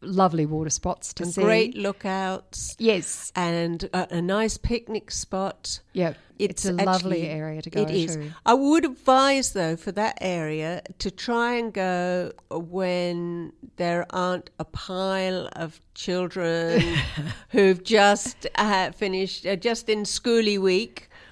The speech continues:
Speaker 2: or something like that,
Speaker 1: Yep,
Speaker 2: because
Speaker 1: it's
Speaker 2: it does
Speaker 1: apparently
Speaker 2: get
Speaker 1: it can
Speaker 2: quite
Speaker 1: get
Speaker 2: crowded
Speaker 1: busy.
Speaker 2: 'cause it's such a good place.
Speaker 1: Yes, I was there quite early in the morning at Blue Pool, and there was no one else there but me.
Speaker 2: That's the way to go.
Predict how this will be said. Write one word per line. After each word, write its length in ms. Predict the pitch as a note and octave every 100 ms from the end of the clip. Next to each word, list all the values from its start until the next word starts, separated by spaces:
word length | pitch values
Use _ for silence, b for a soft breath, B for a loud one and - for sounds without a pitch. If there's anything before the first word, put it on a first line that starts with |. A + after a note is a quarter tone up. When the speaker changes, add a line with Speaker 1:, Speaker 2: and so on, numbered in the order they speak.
| B
Speaker 2:
or 120 | E3 E3
something 540 | - F3 F3+ G#3+ G3
like 320 | G3+ G3 - G3+
that, 260 | G#3+ G3
Speaker 1:
Yep, 120 | G3 F#3+
Speaker 2:
because 380 | - A3 A3+
Speaker 1:
it's 0 | A#3+
Speaker 2:
it 20 |
does 320 | G#3+ G#3+ A#3
Speaker 1:
apparently 80 | G3+
Speaker 2:
get 120 | A#3
Speaker 1:
it 40 | -
can 160 | G#3
Speaker 2:
quite 140 | G#3 G3
Speaker 1:
get 120 | F3+
Speaker 2:
crowded 340 | G#3 F3 E3+
Speaker 1:
busy. 240 | D#3+ E3 E3
Speaker 2:
'cause 140 | F3
it's 140 | - -
such 360 | - B3 -
a 20 | C#3+
good 240 | D#3 D#3
place. 280 | - D3 -
Speaker 1:
Yes, 480 | D#3 D3+ D#3 - -
I 160 | G#3+ G#3+
was 180 | G3+
there 320 | F#3 F3 E3 E3+
quite 380 | - A3+ G#3 E3
early 240 | D3+ D3+
in 100 | D#3
the 60 | E3
morning 420 | D#3 D#3+ D#3 D3+
at 180 | D#3 -
Blue 200 | D#3+ D#3
Pool, 320 | - D3+ D3
and 100 | D3
there 100 | D3
was 200 | D3+ D3
no 120 | E3
one 120 | D#3 D#3
else 240 | D#3 -
there 240 | E3 D3+
but 240 | D3+ D#3 -
me. 300 | D#3 F#3+ D4+
Speaker 2:
That's 380 | D#3+ F#3 - -
the 80 | F3+
way 180 | E3
to 100 | E3
go. 280 | D#3+ D3+ D3+